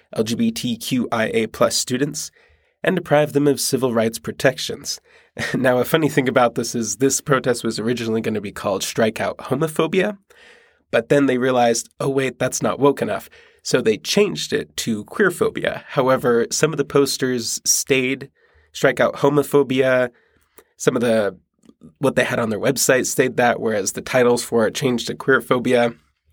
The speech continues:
It was kind of a mess and kind of funny. But what is this Title nine thing? Title nine is a law passed, I believe it was in nineteen seventy-four, that basically said that there should be equality between the sexes. And this sp-,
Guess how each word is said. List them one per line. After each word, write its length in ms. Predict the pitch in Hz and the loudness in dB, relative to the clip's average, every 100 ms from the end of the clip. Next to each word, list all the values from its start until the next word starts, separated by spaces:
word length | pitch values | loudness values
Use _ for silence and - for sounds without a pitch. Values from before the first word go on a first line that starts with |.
| _ | _
It 60 | 110 | -4
was 120 | 107 | -2
kind 200 | - 123 | 0 0
of 80 | 123 | 2
a 60 | 117 | 2
mess 360 | 110 117 - - | 0 0 -4 -4
and 260 | 110 101 95 | -4 -4 -8
kind 200 | - 101 | -8 -6
of 80 | |
funny. 300 | - 110 87 - _ _ _ - | -4 -4 -4 -8 _ _ _ -2
But 160 | 143 | 2
what 120 | 156 180 | 4 2
is 120 | 165 | 2
this 160 | 139 | -2
Title 300 | - 135 127 | 0 -2 0
nine 260 | 117 107 - | -2 -2 -4
thing? 380 | - 98 85 113 _ _ - | -6 -8 -8 -12 _ _ -4
Title 240 | 180 180 | 0 2
nine 240 | 165 156 147 | 4 4 4
is 100 | 139 | 2
a 60 | |
law 240 | 127 135 143 | 4 4 2
passed, 420 | - 131 151 - | 0 -4 -2 -2
I 60 | 123 | -2
believe 300 | 117 120 107 | 0 -2 0
it 60 | |
was 280 | 117 110 - | 0 0 -2
in 320 | 120 110 104 | -2 -4 -2
nineteen 340 | 110 104 - 113 | -4 -4 -4 -4
seventy-four, 720 | - 107 104 - 110 110 113 | -4 -6 -8 -6 -4 -2 -2
that 220 | 110 - | -2 -2
basically 640 | 131 - 117 120 110 107 - _ _ _ _ _ _ - | -2 -2 -4 -4 -4 -4 -10 _ _ _ _ _ _ -6
said 380 | - 139 123 | 2 2 2
that 160 | 120 113 | 0 2
there 180 | 123 120 | 2 2
should 320 | - 127 107 | 0 -2 0
be 320 | 117 113 120 - - | 0 2 0 -4 0
equality 540 | 139 143 135 131 120 | 0 4 4 4 2
between 320 | 117 113 123 107 | -2 -4 -4 -2
the 100 | - | 0
sexes. 480 | - 95 - 90 - | -2 -2 -6 -8 -4
And 140 | 131 | 0
this 160 | 135 - | 2 0
sp-, 160 | 123 | -2